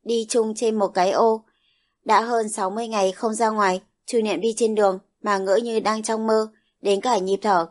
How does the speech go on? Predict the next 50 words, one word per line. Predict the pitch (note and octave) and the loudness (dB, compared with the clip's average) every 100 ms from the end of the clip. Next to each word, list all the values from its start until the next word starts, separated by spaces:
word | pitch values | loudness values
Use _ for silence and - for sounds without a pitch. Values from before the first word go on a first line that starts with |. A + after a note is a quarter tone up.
| _ | _
cũng | A3+ A3+ | -6 0
cảm | A#3 F#3 | -2 0
thấy | F#3+ | -4
có | F#3 F#3+ | 0 -2
phần | F#3 A#3 G3+ | 0 -2 -2
không | - A3+ G#3+ | -4 -4 -2
chân | A3+ G#3+ | -4 0
thật. | G#3+ G3 _ _ _ _ _ _ | 0 0 _ _ _ _ _ _
Cô | - A3 | 0 2
mặc | G#3+ G3 _ | 2 0 _
một | G#3+ G#3 G3 | -2 0 0
chiếc | C4 - | -2 0
áo | F#3+ | 0
đầm | G3+ A3+ G3 | 2 0 0
trắng | G3+ F#3+ | -6 -4
tinh | A#3+ A#3+ A3 _ _ | -2 -2 -4 _ _
được | G#3+ G3 | -2 0
Mạc | G3+ F#3 | -2 -2
Nại | G3+ C3 | -4 -2
mua | A3 A3+ | -2 -2
cho. | A3 A3+ A3 _ _ _ _ - | 0 0 0 _ _ _ _ 0
Cô | A3+ | 2
ấy | G3+ F#3 | 4 2
mua | A#3 A3 | 0 0
theo | A3+ | 0
phong | G#3+ A3+ G#3+ | -2 -4 -2
cách | B3+ C4+ | -4 0
quần | G3+ | 0
áo | F#3 F3+ | 2 0
cô | F#3 A#3+ | 0 -2
thường | A#3 G#3+ G3 | 0 -2 0
mặc, | G3 F#3 _ _ - | -2 -2 _ _ -6
rất | B3 C4 | -4 0
hợp | A3+ G3+ | 0 2
với | F#3+ | -2
Chu | B3 | -2
Niệm, | A3+ A3+ G#3+ _ _ _ | 0 0 -2 _ _ _
giúp | - B3+ | -2 0
làm | B3 G3 | 2 0
tôn | - A3+ | 2 0
lên | A3 G#3+ | 0 -4
khí | G#3+ F#3+ | -4 -2
chất | C4 C4+ | -4 -4
trong | A#3+ A3 | -4 -2
trẻo, | A#3+ F#3 F3 _ _ | 0 0 0 _ _
thanh | A#3+ A3+ | -6 -4
tao, | G#3+ A3 G#3+ - _ - | 0 0 0 -6 _ 0
tựa | G3+ | 0
nàng | G3 G3 F#3+ | 2 -2 0
tiên, | A#3+ A3 G#3+ | 0 0 -4